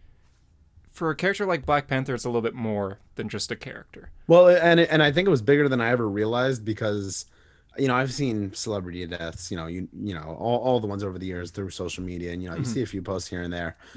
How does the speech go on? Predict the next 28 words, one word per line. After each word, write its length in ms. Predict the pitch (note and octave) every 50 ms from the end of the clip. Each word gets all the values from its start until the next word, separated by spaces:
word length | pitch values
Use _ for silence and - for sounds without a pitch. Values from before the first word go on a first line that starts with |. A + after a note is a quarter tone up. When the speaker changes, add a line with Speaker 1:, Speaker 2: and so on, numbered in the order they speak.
| - - -
Speaker 2:
I 80 | -
thought 220 | C3+ D#3+ C3+ B2 -
Kobe 320 | - C#3+ D3 C#3+ C#3 C3
was 180 | A#2 A2+ A2 G#2+
the 80 | A2+
real 180 | G#2+ A#2 B2 A#2
big 200 | G#2 A#2 G#2+ G2+
one 200 | G#2+ G#2 G2+ F#2+
where 240 | G2 F#2+ F#2 F#2 F#2
it 140 | F#2+ A2 A2
was 220 | G#2 G2 F2+ F#2+
legit 260 | G#2 G2 G#2 G#2+ G2+
on, 180 | F#2+ F2+ F2 F2
like, 220 | E2 E2+ E2 - -
everyone's 680 | B2 A#2 G#2 F2 F2 F#2+ F#2+ E2+ E2+ E2+ E2 E2 E2 -
Instagram 600 | F#2+ F#2+ F#2+ F2+ - - F#2+ F2 F2+ E2+ D#2+ -
post, 320 | - F2 E2 D2+ - - -
and 140 | F2+ F#2+ F#2+
this 240 | A2 C#3 C#3+ - -
one, 260 | G#2 F#2+ F2 E2 E2 - _ - - - - - -
the 60 | G2+ F#2+
same 360 | - A#2+ A2 G#2+ G#2 G2+ G2+
way. 180 | G#2+ G#2+ G2+
I 60 | F2+ F2+
mean, 200 | F#2 F2+ F2+ F2+
I, 220 | F2+ G2 G2+ - -
you 60 | A2
know, 120 | G2+ F#2+